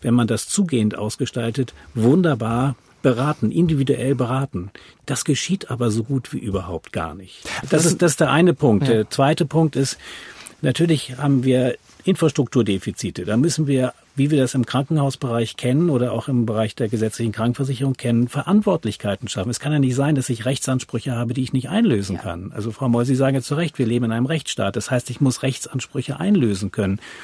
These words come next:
Speaker 1: Und Sozialrecht ist Grundrechtsrealisierung. Das heißt, die Realisierung von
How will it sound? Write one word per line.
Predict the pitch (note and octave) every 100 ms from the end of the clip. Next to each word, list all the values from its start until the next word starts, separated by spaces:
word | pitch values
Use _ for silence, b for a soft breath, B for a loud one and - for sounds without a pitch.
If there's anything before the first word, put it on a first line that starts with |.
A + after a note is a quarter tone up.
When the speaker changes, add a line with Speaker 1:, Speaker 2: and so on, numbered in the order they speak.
| B
Speaker 1:
Und | C#3+ B2
Sozialrecht | B2 - B2 D3 D3 C3+ -
ist | C3+ -
Grundrechtsrealisierung. | - A#2+ G#3 G3+ B2+ A2+ - A#2+ A2+ G#2 G2 G2 F#2+ D#2+ D#2+ F2
Das | C3 -
heißt, | C#3 -
die |
Realisierung | A#2+ C3 A#2+ B2 A#2+ E3+ F3+ F3
von | - C#3